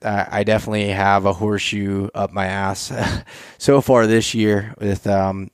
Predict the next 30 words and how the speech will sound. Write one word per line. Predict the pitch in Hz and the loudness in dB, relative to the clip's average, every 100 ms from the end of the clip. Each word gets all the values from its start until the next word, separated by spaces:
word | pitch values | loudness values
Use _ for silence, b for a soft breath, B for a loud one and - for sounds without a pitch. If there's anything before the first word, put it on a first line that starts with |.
| - | -10
only | 107 104 98 | -6 -2 -2
two | - 117 | -2 -2
days | 110 107 104 | 2 2 2
spent | 98 - 101 - | 0 0 0 -2
hunting, | - 110 107 107 101 101 - B B B | -2 -2 2 0 0 -4 -12 B B B
um, | - 95 92 | -2 0 2
and | 95 95 | -2 -2
two | 113 | -4
bucks | 98 101 95 | 2 2 2
on | 101 98 | -2 -2
the | |
ground. | 95 98 95 95 95 | -2 0 0 -2 -4
So | 101 95 | -2 2
I'm | 95 98 98 92 | 4 2 0 -4
very | 82 95 101 98 | -8 0 2 2
thankful | 92 101 98 90 101 98 92 B B B B | 0 -2 -2 -4 -2 -2 -2 B B B B
for | - 135 139 | 0 4 6
that. | 113 110 110 - _ | 4 4 2 -2 _
Um, | 107 101 98 98 95 | -8 -6 -4 -6 -4
but | 98 95 _ _ - | -4 -4 _ _ -14
it | 101 | -12
just | 104 - | -10 -10
goes | - 101 90 | -6 -6 -6
to | |
show | 87 - 98 98 | -6 0 0 2
that | 95 95 95 _ b b b b b b - | 0 0 -4 _ b b b b b b 0
putting | 127 123 123 | 4 4 2
in | 120 | 0
the | |
time | 117 123 113 113 110 | 2 2 2 -2 -6